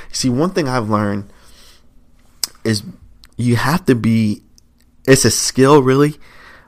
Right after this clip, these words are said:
but you gotta be able to walk in their shoes. And it can't be just, "Well, I gotta be able to walk in her shoes and, and then I just cater to her."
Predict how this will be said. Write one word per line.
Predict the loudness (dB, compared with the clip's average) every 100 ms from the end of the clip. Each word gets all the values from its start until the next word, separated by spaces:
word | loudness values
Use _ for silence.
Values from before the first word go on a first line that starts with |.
| -20 -20 _ _ _ _
but | 0 0
you | 2
gotta | 2 2
be | 4 2 2
able | 4 4 4 -2
to | -2
walk | -2 2 2 2 -2 -20 -20 -20 _ _ _
in | -2 2
their | 2 2
shoes. | 0 -4 -4 -6 -14 -18 -18 -20 -20 -20 _ _ _ _ _ _ _ -2
And | 0 0
it | 0
can't | 2 2 0
be | -4
just, | 0 -2 0
"Well, | -2 -2 -6 -20 -20 -20 _ _ _ 0
I | 2 2
gotta | 2 2
be | 0
able | -2
to | 0
walk | 2 2
in | -2
her | 0 0
shoes | 0 -2 -2 -4
and, | -8 -10 -10
and | -8 -6 -10 -12 -18 -18 -6
then | -2 -2
I | -2 -2
just | -4 -6
cater | 0 0 2
to | -2
her." | 0 -2